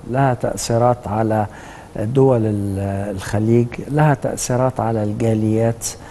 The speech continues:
لها تأثيرات على قناة السويس، لها تأثيرات على البحر ال-، الأحمر، لها تأثيرات للسياحة في الإقليم كله، لها تأثيرات في العلاقات الدولية. ف-، آه، يعني أنت لما تشوف مثلًا،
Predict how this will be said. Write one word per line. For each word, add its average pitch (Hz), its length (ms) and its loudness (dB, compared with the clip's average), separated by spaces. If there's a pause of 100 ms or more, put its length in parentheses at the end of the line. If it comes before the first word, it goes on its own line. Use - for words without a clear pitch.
(380)
لها 156 220 6
تأثيرات 135 640 0 (140)
على 123 500 0 (100)
قناة 120 360 0
السويس، 117 580 -2
لها 127 200 2
تأثيرات 123 640 0
على 110 320 0 (360)
البحر 117 480 0
ال-، 107 280 -2
الأحمر، 113 840 -2 (520)
لها 147 280 4
تأثيرات 127 680 0
للسياحة 123 720 0
في - 160 -6
الإقليم 113 800 0
كله، 123 420 2 (500)
لها 185 280 6
تأثيرات 170 680 2
في - 100 -10
العلاقات 139 580 -2
الدولية. 143 680 2 (560)
ف-، - 160 -4
آه، 117 400 4 (540)
يعني 117 500 0
أنت 143 160 4
لما 123 280 0
تشوف 147 340 -2
مثلًا، 131 500 -2